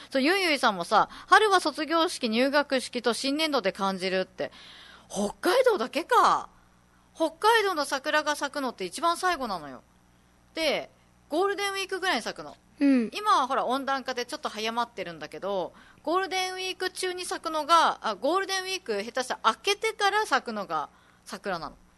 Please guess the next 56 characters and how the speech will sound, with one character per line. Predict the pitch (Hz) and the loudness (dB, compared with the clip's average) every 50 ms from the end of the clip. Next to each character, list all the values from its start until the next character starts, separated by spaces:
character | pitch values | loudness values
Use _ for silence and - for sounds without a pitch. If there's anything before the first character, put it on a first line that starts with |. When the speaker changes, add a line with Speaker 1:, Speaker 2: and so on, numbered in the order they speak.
| _ _ - | _ _ 2
Speaker 2:
う | - 285 | 4 6
ん。 | 294 302 302 294 294 294 - 285 285 | 8 8 8 6 4 2 0 -4 -4
Speaker 1:
入 | 294 320 381 403 415 | -2 -2 -2 -2 -2
学 | 403 453 466 453 - 427 403 | 0 0 -2 0 -2 -4 -4
式 | - - - | -4 -6 -8
に | 220 202 | -10 -10
さ、 | 185 233 233 196 | -6 -4 -4 -4
桜 | - - 220 - - 349 392 403 | -4 -8 -14 -8 -6 -2 -2 -2
の | 403 403 415 | -2 -4 -10
絵 | 427 | -8
と | - 226 - | -8 -6 -8
か | 226 | -8
描 | 202 - 214 208 | -8 -8 -8 -8
い | 208 202 | -8 -6
て | 190 175 | -8 -10
る | 160 151 | -10 -10
じ | - 147 | -12 -12
ゃ | 135 | -14
ん。 | 127 _ _ _ _ _ _ _ _ - | -14 _ _ _ _ _ _ _ _ -14
沖 | 233 - 320 | -12 -10 -6
縄 | 349 359 370 | -6 -6 -6
も | 370 349 | -6 -6
描 | 359 370 359 | -4 -6 -4
い | |
て | - 170 | -4 -8
る？ | - 135 135 131 - _ _ _ _ _ - | -10 -10 -14 -16 -20 _ _ _ _ _ 2
Speaker 2:
描 | - 311 | 6 6
い | 277 | 6
て | 254 240 | 6 4
ま | 220 208 | 0 -2
す。 | - - - - _ _ | -6 -14 -20 -20 _ _
Speaker 1:
な | - 349 453 494 | 0 0 0 0
ん | 403 | 2
で、 | 262 214 196 208 208 202 190 160 135 139 _ _ _ _ _ _ _ _ _ _ - | 0 2 2 2 2 2 2 0 -2 -6 _ _ _ _ _ _ _ _ _ _ -6
入 | 226 262 320 370 | -4 -2 -2 0
学 | 359 381 370 - 381 359 | 0 -2 -2 -2 -4 -4
式 | - - - - 220 | -4 -6 -6 -8 -6
の | 202 220 240 233 196 170 | -4 -2 0 0 0 -2
時 | - - 285 | -2 -6 -8
期 | - 311 254 | -8 -6 -6
じ | 214 | -4
ゃ | 196 190 | -4 -2
な | 196 214 220 | -2 -4 -4
い | 202 | -4
の | 185 165 | -6 -8
に、 | 165 185 196 196 175 151 - _ _ _ _ _ _ _ _ _ _ | -10 -10 -8 -8 -8 -10 -12 _ _ _ _ _ _ _ _ _ _
桜 | - - - 208 - - 247 233 226 | -10 -10 -10 -8 -2 -2 -2 0 0
な | 226 220 | -4 -6
ん | 220 202 | -6 -6
だ | 180 156 | -6 -6
ろ | 151 127 - - _ _ _ | -8 -10 -12 -16 _ _ _
う | - | -18
み | 175 | -14
た | - 139 107 | -14 -14 -16
い | 80 | -16
な。 | - | -20